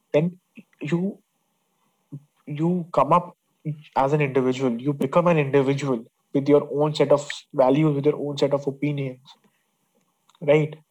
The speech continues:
So इसलिए वो करना जरूरी है। और see, अभी मेरे साथ क्या है ना,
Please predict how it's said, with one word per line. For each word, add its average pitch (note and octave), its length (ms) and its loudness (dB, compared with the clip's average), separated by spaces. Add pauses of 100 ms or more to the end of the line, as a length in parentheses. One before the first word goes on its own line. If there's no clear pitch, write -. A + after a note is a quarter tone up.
(760)
So - 60 -8 (100)
इसलिए G3 280 2
वो G3+ 80 2
करना E3+ 260 2
जरूरी C#3+ 400 2
है। C3+ 60 2
और C#3 220 -2 (440)
see, - 300 -4
अभी - 220 -2
मेरे D3 160 0
साथ C#3+ 160 2
क्या D3 180 4
है B2 60 6
ना, A#2+ 200 -8